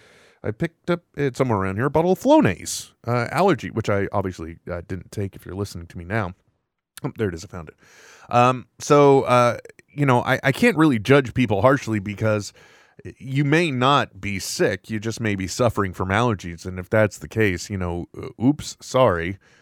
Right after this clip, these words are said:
Uh, but then again, it's not like, uh, anyone knew I was silently judging them. Uh, you know, I just was. Um, but anyway, uh, f-, what, what I'm getting at, folks, is if you're gonna be traveling,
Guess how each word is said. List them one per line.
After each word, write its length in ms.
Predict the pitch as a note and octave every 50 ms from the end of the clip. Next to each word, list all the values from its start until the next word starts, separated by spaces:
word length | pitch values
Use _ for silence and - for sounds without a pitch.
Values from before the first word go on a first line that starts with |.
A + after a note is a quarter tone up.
| _ _ _
Uh, 160 | - G#2+ A#2 B2+
but 100 | F3 F#3+
then 120 | A#3+ A#3
again, 180 | A3+ G3 F3+ D3
it's 160 | B2 - -
not 220 | B2+ A#2+ A#2+ -
like, 440 | - G#2+ G2+ G2 F2+ - _ - - -
uh, 160 | G2 F2+ F2 E2+ -
anyone 360 | E2 F#2+ G2+ G#2 G2 F#2 F2+
knew 180 | G2 A2 A2
I 120 | G2 F2+ E2+
was 160 | E2 D#2 D2+
silently 580 | - - F2+ E2+ E2 D#2+ D#2+ - - - E2 D#2+
judging 420 | D#2+ E2+ E2 D2+ D2 D#2 D2 C#2+
them. 160 | D#2 E2+ G2+ - _ _ _ _ _ _ _ _ _ _
Uh, 380 | D#2+ D#2 D2+ D2+ D2+ D#2 D#2 -
you 100 | F#2 F#2
know, 140 | D#2+ D#2 D2+
I 120 | D#2+ E2
just 260 | E2 E2 D#2+ - - - _ _ _ _ -
was. 640 | - E2+ F2 G#2 A2 E2+ C#2+ D2 D2+ - - - _ _ _ _ _
Um, 240 | - G2 E2+ E2 - - _ _ -
but 260 | G2+ A2 C#3 C3+ F3
anyway, 380 | F3+ D#3+ A#2+ G2 F2+ D#2 D#2 - _ _ - _ _ _ -
uh, 120 | G#2+ G#2+
f-, 240 | G#2+ F2+ - - - _
what, 340 | D3 E3+ D#3+ - C3+ C#3
what 160 | A#2+ D#3 G3+ G3+
I'm 100 | F3+ D#3
getting 260 | D#3 E3+ E3+ D#3+ D3+
at, 140 | C#3+ B2+ A2+
folks, 300 | - C#3 C3+ B2+ - -
is 140 | A#2+ A2
if 100 | G#2+ G#2
you're 60 | G#2 C3+
gonna 100 | E3 D#3+
be 100 | B2+ G#2+
traveling, 760 | - - - B2+ B2+ B2+ B2+ B2 B2+ B2 A#2 A2+ A2+ A2+